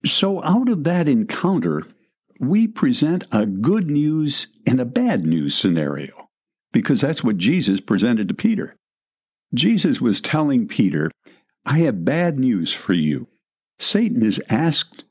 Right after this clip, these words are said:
to sift you like wheat." The good news,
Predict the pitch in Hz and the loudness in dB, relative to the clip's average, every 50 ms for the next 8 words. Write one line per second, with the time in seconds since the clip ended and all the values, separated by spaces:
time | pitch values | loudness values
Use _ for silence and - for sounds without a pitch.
0 | _ - - 170 - - - - 151 165 - - - 123 131 160 143 117 113 117 | _ -4 -2 -2 0 0 0 0 0 0 -2 -2 0 0 2 2 2 0 0 0
1 | 131 127 - - 113 110 95 - - - - - _ _ - 127 123 - 254 277 | 0 -2 0 0 2 2 2 0 -2 -10 -18 -20 _ _ -2 -2 0 2 0 0
2 | 233 208 220 226 233 240 240 202 - | 2 2 2 2 2 2 2 0 -2